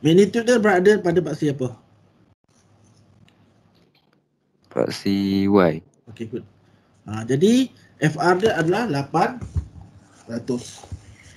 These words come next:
Speaker 1: Jadi F R adalah F one campur dengan F two. Okey? Okey, Hafizi ya? Boleh ya? Okey, jadi F one ni adalah F one cos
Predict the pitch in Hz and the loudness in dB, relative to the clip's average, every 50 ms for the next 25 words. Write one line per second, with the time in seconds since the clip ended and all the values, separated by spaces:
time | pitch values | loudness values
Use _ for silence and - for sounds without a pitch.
0 | - _ _ _ - 135 139 151 208 226 214 - 170 170 170 190 - 185 196 208 | -20 _ _ _ -4 -2 2 2 2 2 2 2 0 -2 -2 -2 0 2 4 4
1 | 226 233 - - 185 175 175 180 202 220 220 - - - - 156 165 160 160 170 | 2 2 -2 -2 0 4 4 4 4 2 -4 -10 -18 -14 -6 -4 -4 -4 -4 -4
2 | 160 180 190 196 202 220 226 240 226 202 - _ - 170 156 151 151 160 165 170 | -4 -2 -2 -2 -2 -2 -4 -4 -6 -8 -14 _ -4 -4 -2 -2 -2 -4 -2 -2
3 | 160 160 156 165 185 220 269 262 240 _ _ _ _ _ _ _ _ _ _ _ | 0 0 0 0 0 0 -2 -4 -10 _ _ _ _ _ _ _ _ _ _ _
4 | - - 123 147 143 147 - - 139 131 120 107 104 107 - - _ _ _ - | -12 -6 -4 -4 -4 -4 -6 -6 -6 -6 -6 -6 -10 -14 -18 -20 _ _ _ -14
5 | - 170 185 214 262 285 - - _ _ _ _ _ _ _ - - - _ - | 0 2 4 4 4 2 0 -4 _ _ _ _ _ _ _ -20 -20 -20 _ -20
6 | - - - _ _ _ _ _ - _ - - 220 226 202 208 202 220 226 233 | -20 -20 -20 _ _ _ _ _ -20 _ -6 -2 -2 0 0 0 0 2 2 2
7 | 247 262 254 - _ - 147 156 160 170 220 247 - - _ _ _ _ _ _ | 2 2 -2 -10 _ -4 0 2 4 4 2 0 -4 -10 _ _ _ _ _ _
8 | _ _ _ _ _ _ _ _ _ _ _ _ - - - 123 120 117 113 - | _ _ _ _ _ _ _ _ _ _ _ _ -20 -8 -4 -2 -2 -2 -4 -6
9 | - 127 139 160 208 233 247 262 262 - - _ _ _ _ _ _ _ _ _ | -4 -2 -2 2 4 4 4 4 2 -2 -8 _ _ _ _ _ _ _ _ _
10 | _ _ _ _ - 170 180 185 185 - 185 180 185 196 202 208 202 208 214 226 | _ _ _ _ 0 2 2 2 2 0 -4 -2 -2 0 0 0 0 0 0 0
11 | 233 254 277 294 311 302 302 285 - _ - 147 147 156 160 170 202 247 240 - | 0 2 2 2 2 0 -2 -4 -8 _ -4 -2 2 4 4 4 4 2 0 -4
12 | _ _ _ _ - 156 170 170 170 165 165 175 175 175 180 185 185 185 180 170 | _ _ _ _ -6 -2 -2 -2 -2 -2 -2 -2 0 0 0 0 0 0 -2 -4
13 | - 151 147 151 147 | -4 -2 -2 -2 -4